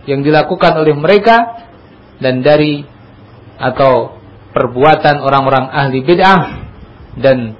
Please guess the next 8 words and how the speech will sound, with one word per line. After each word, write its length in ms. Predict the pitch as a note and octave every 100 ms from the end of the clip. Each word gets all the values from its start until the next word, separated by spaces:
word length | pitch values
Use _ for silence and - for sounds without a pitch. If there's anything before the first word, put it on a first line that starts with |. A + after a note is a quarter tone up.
| -
orang-orang 480 | C#3 C3+ C#3 C3+ C3+
yang 160 | C3 A#2 G2+
sesat, 480 | A#2 - D3 - - - - - - - - - - - - - -
di 160 | - D3
mana 220 | F3+ F#3+
mereka 480 | F#3 G#3 G3 G3 F3+
ahlul 240 | E3+ E3+ E3
bid'ah 540 | G3 G3+ G#3 E3+